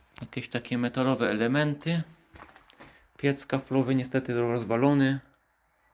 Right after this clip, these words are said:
Kolejne pomieszczenie. Pokój. I znowu auto, czekajcie, do roga tu wejdę. Ale pa-, naprawdę, słuchajcie, ja to lubię, patrzcie. Naprawdę to jest klimat. Kurde, wystraszyłem, a to t-,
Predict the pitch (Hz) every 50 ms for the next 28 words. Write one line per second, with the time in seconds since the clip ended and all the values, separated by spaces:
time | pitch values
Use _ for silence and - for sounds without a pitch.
0 | _ _ _ _ _ _ _ - - _ _ _ _ _ _ _ _ _ _ _
1 | _ _ _ _ - - 139 131 135 135 131 123 120 - - 120 120 113 117 -
2 | - 127 123 127 147 170 180 156 147 - - - - - _ _ - 123 120 -
3 | - 156 165 170 160 156 - - - - - - _ _ _ - - 120 123 135
4 | 135 120 135 - - 131 123 - 135 127 - 127 - 120 113 117 - - 131 117
5 | 117 117 117 120 117 113 - - - - 110 113 117 113 127 135 139 143 143 -
6 | - - - - - - - - - - - - - - - - 131 135 139 139
7 | 143 - 156 147 143 147 143 160 151 143 131 131 123 139 139 131 - - 147 143
8 | 147 156 147 151 156 143 139 135 139 - 143 147 - - 151 147 143 - - -
9 | - - - - - - 131 131 135 170 160 143 143 139 135 131 - - - 143
10 | 127 123 120 113 113 - - - - - - - - - - - - - - -
11 | - - - - - - - - - - - - - - - - - - - -
12 | - - 127 117 107 104 110 110 107 110 - - - - - 107 123 127 - -
13 | 135 - - 151 135 123 120 120 131 110 -